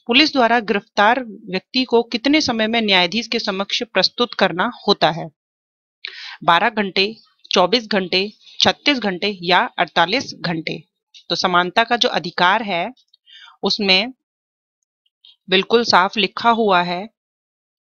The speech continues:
कि इतने समय में न्यायाधीश के समक्ष जो है वह व्यक्ति को प्रस्तुत करना होगा यदि उसे पुलिस ने गिरफ्तार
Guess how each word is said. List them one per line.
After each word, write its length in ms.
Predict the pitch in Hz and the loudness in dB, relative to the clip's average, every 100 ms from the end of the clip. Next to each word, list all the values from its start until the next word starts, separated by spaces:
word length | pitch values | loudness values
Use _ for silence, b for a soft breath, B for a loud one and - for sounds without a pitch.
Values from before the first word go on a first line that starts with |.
| _ _ _ _ _ _ | _ _ _ _ _ _
कि 160 | - 190 208 240 _ _ - | -2 -2 -2 -6 _ _ -8
इतने 340 | 196 - 262 | -4 0 0
समय 300 | 269 226 208 | 0 -2 -2
में 260 | 196 196 233 - | -2 -6 -10 -10
न्यायाधीश 560 | 185 180 175 175 240 - | -2 2 2 2 0 0
के 180 | - 233 | -2 -2
समक्ष 440 | 208 190 202 - | -2 -4 -2 -2
जो 180 | 240 214 | -2 -4
है 220 | 196 202 220 - | -4 -6 -10 -6
वह 200 | 175 202 | -2 0
व्यक्ति 420 | 208 170 - 226 226 | 0 -2 -2 0 0
को 280 | 214 202 254 B B B B _ | 2 0 0 B B B B _
प्रस्तुत 400 | 190 - 285 285 | 0 2 0 0
करना 300 | 226 190 190 | 0 0 -2
होगा 380 | 185 175 170 190 240 _ _ _ _ _ _ _ _ _ _ _ _ _ | -4 -4 -4 -6 -8 _ _ _ _ _ _ _ _ _ _ _ _ _
यदि 300 | 156 175 165 | -6 -4 -2
उसे 220 | 226 220 214 | -2 0 -2
पुलिस 340 | 214 180 185 | -2 -4 -4
ने 100 | 208 | -6
गिरफ्तार 580 | 196 175 - - 196 320 | -6 -6 -4 0 0 -2